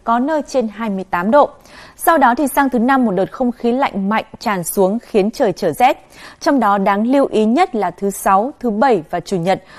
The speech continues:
mưa xảy ra nhiều nơi, rét đậm, rét hại xảy ra trên diện rộng. Thậm chí vùng núi cao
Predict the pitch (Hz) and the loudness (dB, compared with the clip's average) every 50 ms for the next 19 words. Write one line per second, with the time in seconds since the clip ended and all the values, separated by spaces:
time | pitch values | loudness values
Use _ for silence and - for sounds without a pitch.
0 | - - - 247 269 269 240 - - 254 190 160 135 - 208 208 208 208 185 165 | -12 -2 2 4 6 6 4 4 2 0 0 0 0 -2 -2 0 0 0 0 0
1 | 170 202 220 220 208 185 185 - 277 285 - 226 240 - - 170 - 269 277 - | 0 0 0 0 -2 -4 -4 -4 -4 -2 2 2 2 2 0 -2 -6 -6 -6 -4
2 | 240 247 247 - - - - 226 180 147 131 - 196 185 - - 196 165 156 - | -2 -2 -2 -2 -4 -4 -4 -4 -4 -2 0 0 0 0 0 -2 -4 -4 -4 -4
3 | - 170 208 202 - - - - - - - - - - - 214 240 - 269 247 | 0 2 2 2 2 0 -6 -20 -20 -20 -20 0 2 2 2 2 2 2 2 2
4 | 240 - 320 277 240 214 208 208 208 214 - - 294 277 277 | 2 2 2 2 4 4 4 2 2 0 0 2 2 2 2